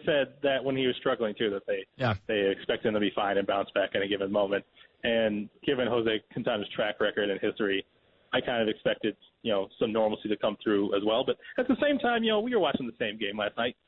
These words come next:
Speaker 1: That was, that was a bit different guy than we've seen this year. That was a way better, uh, command of the curveball than he's had on
Speaker 2: Agreed.
Speaker 1: some days.
Speaker 2: Agreed.
Speaker 1: He threw a three two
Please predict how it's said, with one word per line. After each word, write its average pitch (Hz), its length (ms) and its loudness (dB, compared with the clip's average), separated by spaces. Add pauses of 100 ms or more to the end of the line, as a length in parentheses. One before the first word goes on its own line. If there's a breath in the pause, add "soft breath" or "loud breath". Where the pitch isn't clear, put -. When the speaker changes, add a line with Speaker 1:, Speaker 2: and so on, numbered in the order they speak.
(360)
Speaker 1:
That 294 100 4
was, 269 80 2 (200)
that 220 140 2
was 220 120 0
a 220 40 -4 (160)
bit 202 160 0
different 202 280 -2
guy 147 160 0
than 139 100 0
we've 139 180 -2
seen 156 140 0
this 117 180 -2
year. 98 140 -4
That 131 100 2
was 143 160 2
a 123 280 4 (380 soft breath)
way 160 760 2 (300)
better, 135 340 2
uh, 120 200 2
command 127 260 2
of 110 60 -2
the - 120 -10
curveball 120 280 2
than 110 80 0
he's 110 80 -4
had 117 100 2
on 113 80 2
Speaker 2:
Agreed. 127 280 2
Speaker 1:
some 107 100 -4
days. 104 140 -2
Speaker 2:
Agreed. 127 640 2
Speaker 1:
He 104 60 -4
threw 170 220 4
a 131 180 2 (280)
three 170 240 2
two 180 120 2